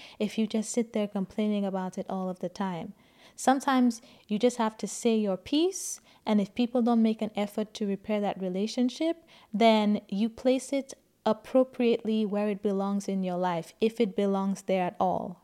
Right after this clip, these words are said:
right? Another example is, like, with friendships. Like, let's say you have a friend that is petty or s-, or, or s-, a friend that doesn't communicate or,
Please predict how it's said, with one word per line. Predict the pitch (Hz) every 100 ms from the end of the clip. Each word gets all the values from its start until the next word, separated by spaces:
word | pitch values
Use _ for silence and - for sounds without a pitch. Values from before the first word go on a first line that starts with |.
| -
right? | 196 214 269 - - _ _ _ - - -
Another | 214 226 226
example | 269 226 233 233 226 226
is, | 208 -
like, | 196 190 - _ - _ -
with | - 208
friendships. | - - 277 311 - 185 - -
Like, | 190 185
let's | 196 214
say | - 214
you | 214
have | 208 208
a | 196
friend | - - 208 208 196
that | 196 185 - _ _ _ _ _ _ _ _ _ _ _ _ _ -
is | 214 202
petty | - 247 233 226 220
or | 196
s-, | 190 -
or, | 190
or | 185 190
s-, | - -
a | 220
friend | - 277
that | 269 208
doesn't | 220 233 226
communicate | 208 196 214 214 220 226 208 214 - -
or, | 196 196